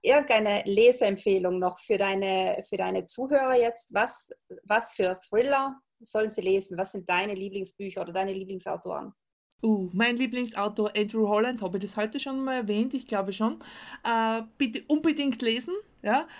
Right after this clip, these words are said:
Speaker 2: Äh, die Howard Kasper Serie. Ich glaube, wir haben jetzt den zehnten Fall mittlerweile. Bitte gleich von Anfang an lesen, von eins bis zehn, alle Bücher gleich sofort auf den Kindle. Ja?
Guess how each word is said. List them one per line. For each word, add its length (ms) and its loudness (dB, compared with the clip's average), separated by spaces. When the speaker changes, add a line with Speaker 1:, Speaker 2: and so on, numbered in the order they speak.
Speaker 2:
Äh, 500 -2
die 580 0
Howard 500 -2
Kasper 720 0
Serie. 1200 -4
Ich 40 -20
glaube, 280 0
wir 120 -2
haben 180 2
jetzt 260 -4
den 300 0
zehnten 560 -4
Fall 380 0
mittlerweile. 720 0
Bitte 360 -4
gleich 220 -4
von 180 -6
Anfang 440 0
an 220 0
lesen, 500 -4
von 240 -4
eins 260 -2
bis 240 -6
zehn, 260 -2
alle 260 -2
Bücher 320 -2
gleich 280 -4
sofort 400 -4
auf 140 -6
den 140 -4
Kindle. 360 -4
Ja? 180 0